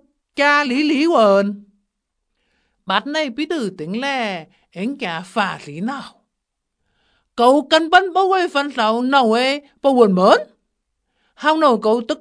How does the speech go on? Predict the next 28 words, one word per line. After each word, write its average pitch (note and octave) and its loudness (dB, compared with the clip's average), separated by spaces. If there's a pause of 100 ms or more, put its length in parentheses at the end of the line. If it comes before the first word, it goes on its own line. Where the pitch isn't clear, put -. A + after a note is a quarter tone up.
xấu C4 -2
tệ, A#3 -4 (160)
xăm C#4+ -4
bút F#4 0
của F#4 2
nè G#3+ -2
nè. G3 -2 (400)
Sau D4 -4
ngày C#4+ 0
sáng A#3+ -4
thì C#4 -6
phạt. D4+ 2 (1000)
Tông A#3 -6
ký C#4+ -6
hoa A#3+ -2
này. G#3 -6 (1600)
Sau C4 -2
dấu A3+ 0
mưa C4 -4
tệ, F#3+ -6 (240)
ca D4+ 2
ngày B3 -4
ký D4+ -6
hoa B3+ -2
này A#3+ -2
ấy A3+ -2
mưa A#3+ -2
tệ. F3 -6